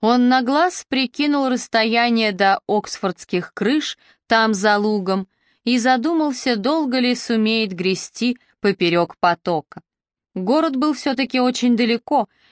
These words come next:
и слишком много воды разделяло их. Как бы там ни было, он взял себя в руки, закатал тент и нашёл весло. Лодка закачалась, и это разбудило Элис, которая лежала с лирой на груди,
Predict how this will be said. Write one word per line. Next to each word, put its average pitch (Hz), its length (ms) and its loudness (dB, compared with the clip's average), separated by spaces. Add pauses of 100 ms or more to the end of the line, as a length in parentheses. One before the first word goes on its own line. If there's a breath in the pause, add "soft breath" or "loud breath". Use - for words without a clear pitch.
и 214 100 0
слишком 262 480 -2
много 233 420 2
воды 202 320 2
разделяло 170 760 2
их. 147 400 -8 (520)
Как 185 220 2
бы 175 100 -2
там 180 280 0
ни 208 100 0
было, 170 340 0 (240)
он 214 180 2
взял 247 300 2
себя 240 380 0
в 175 80 -2
руки, 170 400 -6 (300)
закатал 220 640 0
тент 277 360 0
и 269 60 0
нашёл 220 460 0
весло. 175 540 -4 (480)
Лодка 330 380 0
закачалась, 220 840 -2 (220)
и 233 80 0
это 277 240 0
разбудило 220 680 0
Элис, 294 360 -2
которая 202 460 2
лежала 208 480 2
с - 140 -12
лирой 190 340 0
на 175 120 0
груди, 175 440 -2